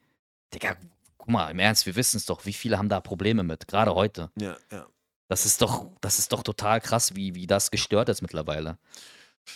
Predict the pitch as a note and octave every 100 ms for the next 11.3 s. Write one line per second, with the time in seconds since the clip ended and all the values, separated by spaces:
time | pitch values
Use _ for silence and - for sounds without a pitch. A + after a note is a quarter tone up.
0 | - - - G#2 B2 C#3+ A#2+ C3+ B2+ C3
1 | C3+ A#2+ A2+ C3 F#3 - B2+ B2 A2+ -
2 | A2+ B2 A#2 A2+ A2+ G2+ - G#2+ C3 -
3 | B2 B2 B2+ A#2 G2+ G2 G2+ B2 D3+ A#2+
4 | A#2 A#2 G2+ A2+ - G2+ - _ - -
5 | C3 A2 - - G#2 G2+ - G#2+ B2 -
6 | D#2 E2 F2+ F2 F#2 F#2+ F#2+ F2+ F2 E2+
7 | - A2 G#2+ G#2 G2 G2 F2+ F2+ F#2+ -
8 | G#2 A2+ F2+ F2+ F#2+ F2 - - - C3+
9 | B2+ - G#2 G#2+ G2 G#2 A2+ A2+ G2 F#2+
10 | - C3+ F#2+ - F#2 - F2+ F2 F2 F2+
11 | F2 F2